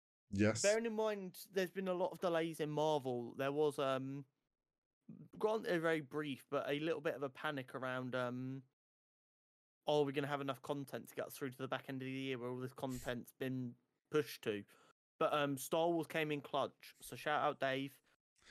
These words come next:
Speaker 2: Um, and the future of Star Wars is looking really bright at the minute.
Speaker 1: It really is.
Speaker 2: Um, along with our, maybe too early, but I think our valid excitement around James Gunn's D C.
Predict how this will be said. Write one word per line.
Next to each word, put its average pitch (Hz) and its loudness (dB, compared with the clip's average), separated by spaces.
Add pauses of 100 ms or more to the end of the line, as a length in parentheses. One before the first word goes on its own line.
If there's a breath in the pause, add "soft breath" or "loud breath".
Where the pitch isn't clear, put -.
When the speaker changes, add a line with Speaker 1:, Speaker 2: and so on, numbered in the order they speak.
(140)
Speaker 2:
Um, 175 2
and 208 0
the 156 0
future - -10
of 180 -6
Star 170 2
Wars 135 -2
is 123 -16
looking 131 -10
really 127 -4
bright 127 0
at - -10
the - -20
minute. 113 -10
Speaker 1:
It 160 2
really 123 8
is. 90 4 (520)
Speaker 2:
Um, 156 2 (180)
along 180 2
with 170 0 (760)
our, 147 6
maybe 202 0
too 170 -2
early, 131 0
but 139 -2
I 139 0
think 147 -6
our 139 2
valid 131 -2 (380 soft breath)
excitement 143 -2
around 131 -4
James 139 -4
Gunn's 139 -6
D 143 -4
C. 190 -4